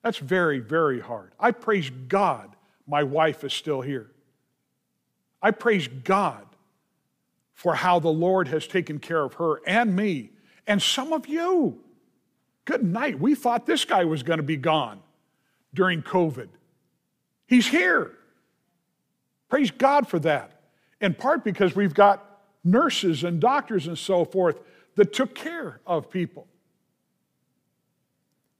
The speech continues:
Say, "Well, boy, I've seen, I've heard a lot of things that are going on." Yeah? God knows the end from the beginning. I'm gonna trust God.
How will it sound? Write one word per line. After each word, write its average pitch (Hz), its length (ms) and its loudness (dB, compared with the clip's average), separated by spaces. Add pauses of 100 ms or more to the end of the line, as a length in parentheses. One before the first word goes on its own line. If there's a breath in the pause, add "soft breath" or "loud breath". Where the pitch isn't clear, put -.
(300)
Say, - 140 -2
"Well, 160 180 -2
boy, 214 200 -8
I've 214 200 -2
seen, 214 240 -6
I've 170 220 -4
heard 214 180 -2
a 175 40 4
lot 180 280 -2
of - 80 -4
things 233 300 -2
that 156 120 -6
are 147 60 -6
going 143 340 -4
on." 135 260 -6 (480)
Yeah? 185 300 0 (840)
God 180 280 0
knows 180 280 2
the 156 160 -6
end 175 140 -6
from 180 160 -8
the 180 60 -4
beginning. 151 440 -6 (280)
I'm 196 80 -10
gonna 180 140 -4
trust - 340 -4
God. 139 320 0